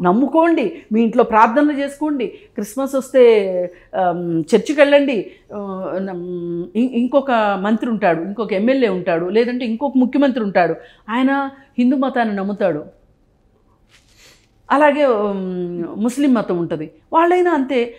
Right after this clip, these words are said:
అట్లా వాళ్ళకి ఒక వ్యక్తిగతమైన హక్కును కూడా కాలరాసే విధంగా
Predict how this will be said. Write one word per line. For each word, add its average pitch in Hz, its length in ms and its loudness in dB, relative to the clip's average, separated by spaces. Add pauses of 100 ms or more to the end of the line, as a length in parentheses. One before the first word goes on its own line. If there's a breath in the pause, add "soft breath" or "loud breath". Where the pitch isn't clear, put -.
(180 loud breath)
అట్లా 320 400 -2
వాళ్ళకి 233 520 -2 (300 loud breath)
ఒక 185 180 -8 (300)
వ్యక్తిగతమైన 226 880 -6
హక్కును 208 480 -2
కూడా 214 260 -2
కాలరాసే 175 680 0
విధంగా 185 500 -2